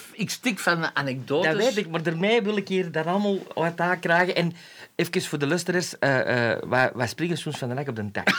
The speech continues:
Speaker 2: hè?
Speaker 1: <laughs>
Speaker 2: Als we,
Speaker 1: A D L D.
Speaker 2: als, ja, als we samen babbelen, dat is van dit naar dat en juist naar zo. Maar, eh, ja, bon, onze luisteraars zijn dat wel gewoon, want, want we hebben, eh, met ons draaien ook die neiging om van de nek op de tak te springen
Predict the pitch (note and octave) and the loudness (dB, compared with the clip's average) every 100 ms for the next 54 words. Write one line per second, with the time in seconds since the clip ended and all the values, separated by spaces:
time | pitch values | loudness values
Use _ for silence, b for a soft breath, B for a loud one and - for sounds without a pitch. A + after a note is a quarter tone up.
0 | - D#3 - - D#3 C#3 C3+ C3+ B2+ A#2 | 0 2 0 0 -4 -2 -2 2 0 2
1 | B2 C#3 C#3 C3+ C3+ C#3 - F3 F3 D3+ | 0 0 0 -2 -6 -8 -4 -2 0 2
2 | D#3+ F#3+ G3+ E3 E4+ - F#3+ D#3 C#3 A3+ | 2 4 2 2 -2 -2 -2 0 0 -4
3 | E3+ D3+ G3 G3 D#3 F#3+ F3 D#3 E3 F#3 | -4 0 0 0 -4 -6 -6 -4 -4 -6
4 | B B C#3+ E3+ F#3 B - C#3+ D3 - | B B 0 0 0 B 0 4 4 4
5 | C#3 A2+ A#2+ C3 D3 G#2+ - G2 - D3 | 2 0 -2 0 0 -2 -8 -12 -2 -2
6 | C3 D3+ D3+ C3+ D3 C3 B2 A#2 G#2+ B2 | 0 0 0 -4 -2 0 2 0 0 -2
7 | D3+ B2 B2 - A2+ A#2 A2 - - F2+ | 0 0 -4 -4 -4 -4 -4 -12 -8 -2
8 | A#2 A#2 A2+ - - B2 A2+ - G#2+ B2 | 0 0 -2 -2 -6 -6 -6 -6 -6 -4
9 | A2+ G2+ G#2+ B2 C#3 C3+ B B B B | -4 0 2 4 4 0 B B B B
10 | B D#3 C3 A#2+ C3 B2+ C3 B2+ B2 A#2 | B -4 -2 0 2 4 4 2 0 0
11 | A2+ A2+ A2+ A2 G2+ F#2 F2 F2+ - - | 0 -2 -2 -4 -4 -4 -4 -6 -8 -4
12 | G2 G2 | -2 -2